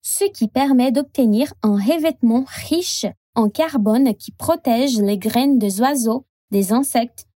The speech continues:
et des rongeurs. Une fois dans les airs, les drones suivent des trajectoires de vol fixes, plantant selon des modèles prédéfinis et enregistrant les coordonnées de chaque graine.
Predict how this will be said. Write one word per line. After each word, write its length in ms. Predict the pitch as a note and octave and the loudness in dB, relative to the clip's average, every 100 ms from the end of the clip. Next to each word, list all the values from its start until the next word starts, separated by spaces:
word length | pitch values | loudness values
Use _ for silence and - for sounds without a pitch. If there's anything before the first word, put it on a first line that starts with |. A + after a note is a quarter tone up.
| - G#4 | -4 0
et 40 | |
des 140 | B3+ | 0
rongeurs. 540 | A#3 A#3+ B3+ G3 - _ _ _ _ _ _ _ _ E4+ | 2 0 0 -2 -10 _ _ _ _ _ _ _ _ 0
Une 140 | A4+ | 0
fois 220 | - D4+ | 2 0
dans 140 | A3 G#3 | 2 0
les 260 | F#3 F3+ | 0 -2
airs, 220 | F#3+ C4 - - | -2 -2 -6 -4
les 160 | G3+ G3+ | 0 0
drones 300 | A#3 F#4+ E4+ | 2 0 0
suivent 280 | - E4+ B3+ | -2 -2 0
des 160 | G#3+ | 0
trajectoires 760 | - D#4+ E4 D#4+ - A3 G#3+ B3 _ - | 0 -2 0 -4 -4 -2 0 -2 _ -2
de 140 | A3+ | 0
vol 300 | G#3+ G#3+ B3 | 2 2 0
fixes, 540 | A#3+ - B3 - - - _ _ - | -2 -4 -4 -4 -8 -12 _ _ 0
plantant 400 | A#3 A3 E4 F#4 | 0 2 0 -2
selon 380 | C4 G#3+ A#3+ | -2 0 2
des 120 | B3+ G#3 | 2 2
modèles 520 | B3 B3 A3 B3+ C#4 _ _ | 2 2 0 0 -4 _ _
prédéfinis 720 | - F#4 D#4+ D#4+ C4+ A3+ A#3+ - | -6 -2 0 0 2 2 2 0
et 180 | G#3 G#3+ | -2 0
enregistrant 720 | D4+ D4+ B3 A3+ - - C4+ _ _ | 0 0 -2 -2 -4 -2 -4 _ _
les 160 | G3 F#3+ | -2 -2
coordonnées 720 | - F4 D#4+ B3 A#3+ G#3+ A#3+ | 0 0 2 2 2 2 2
de 140 | A3 F#3+ | 0 -2
chaque 460 | - C4 C4+ - | -2 -2 -4 -4
graine. 460 | F#3+ - F#3 F3 | -10 -6 -6 -6